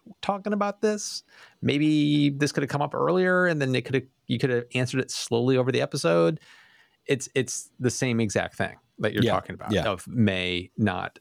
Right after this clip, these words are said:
Speaker 1: uh, this one sentence dismissive, "Oh, don't think about that because it's hard." It's like, w-, wait, wait a minute. Could you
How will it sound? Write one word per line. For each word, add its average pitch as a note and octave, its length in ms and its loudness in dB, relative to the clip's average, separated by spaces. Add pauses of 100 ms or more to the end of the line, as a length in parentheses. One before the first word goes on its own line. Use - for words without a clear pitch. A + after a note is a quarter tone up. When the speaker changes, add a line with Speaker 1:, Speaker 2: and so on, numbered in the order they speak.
Speaker 1:
uh, A#2 140 -4
this A2+ 260 -2
one G#2+ 320 0
sentence A2+ 380 -4
dismissive, G2+ 720 0
"Oh, A#2 120 0
don't B2+ 220 -4
think B2 140 -2
about G#2 200 -2
that G2+ 140 -2
because G2+ 180 -4
it's F#2+ 100 -2
hard." - 260 -6 (260)
It's - 100 -12
like, G2+ 140 -8 (160)
w-, F#2 580 -8
wait, G2+ 320 0
wait A2+ 160 2
a F2+ 40 -4
minute. D2+ 220 -8 (120)
Could G2+ 180 -2
you G#2 300 2